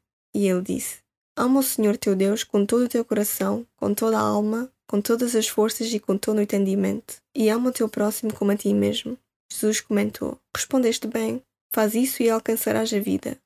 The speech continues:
Mas o doutor da lei, querendo justificar-se, tornou a perguntar: "E quem é o meu próximo?"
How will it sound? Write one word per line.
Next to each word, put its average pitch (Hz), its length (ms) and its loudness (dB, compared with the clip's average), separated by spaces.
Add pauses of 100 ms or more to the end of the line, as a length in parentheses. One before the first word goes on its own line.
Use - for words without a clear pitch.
(340)
Mas 233 140 2
o 262 40 2
doutor 247 360 4
da 202 100 4
lei, 208 400 2
querendo 233 320 2
justificar-se, - 880 -4
tornou 240 300 0
a 226 40 -4
perguntar: 202 600 -2 (340)
"E 233 80 0
quem 311 300 2
é 277 60 4
o - 20 4
meu 196 160 4
próximo?" - 580 -4